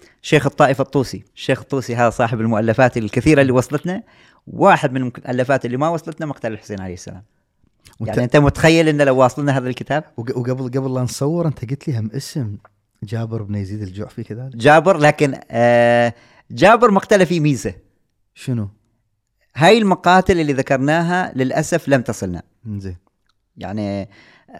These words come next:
Speaker 1: إذا، إذا شيخ الطائفة اللي نقلت كتبه وصار اهتمام بكتبه، هذا الكتاب للأسف من الكتب اللي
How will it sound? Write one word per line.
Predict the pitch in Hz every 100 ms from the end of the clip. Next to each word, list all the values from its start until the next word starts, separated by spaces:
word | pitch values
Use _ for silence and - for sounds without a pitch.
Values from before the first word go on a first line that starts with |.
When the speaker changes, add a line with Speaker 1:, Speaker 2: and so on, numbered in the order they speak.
| - 143
Speaker 1:
إذا، | 143 131 127
إذا | 131 131
شيخ | - 170
الطائفة | 135 147 135 131 127
اللي | 123
نقلت | 165 - 160 147
كتبه | - 143 127 117
وصار | 113 151 147
اهتمام | 127 151 143
بكتبه، | 135 170 180 185 - _ -
هذا | 147
الكتاب | 139 147 143 127
للأسف | 117 117 123
من | 120
الكتب | 117 135 131 120
اللي | 123 120 123